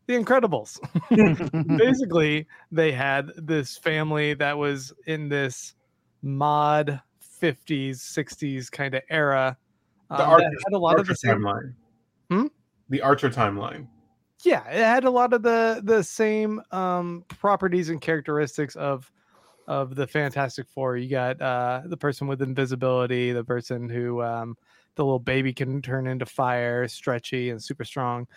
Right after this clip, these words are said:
Speaker 1: So it was, you know, for all intents and purposes, the Fantastic Four.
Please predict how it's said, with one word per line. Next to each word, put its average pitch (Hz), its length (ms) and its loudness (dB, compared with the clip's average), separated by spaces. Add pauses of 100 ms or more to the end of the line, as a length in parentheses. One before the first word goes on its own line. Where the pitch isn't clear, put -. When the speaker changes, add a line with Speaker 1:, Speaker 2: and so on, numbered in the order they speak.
(220)
Speaker 1:
So 160 360 2 (360)
it 311 100 0
was, 349 540 0 (680)
you 185 120 -2
know, 185 140 2
for 208 200 0
all 196 120 6
intents 180 300 0
and 170 100 -2
purposes, 160 540 -2 (260)
the 180 100 -8
Fantastic 185 600 -2
Four. 139 580 0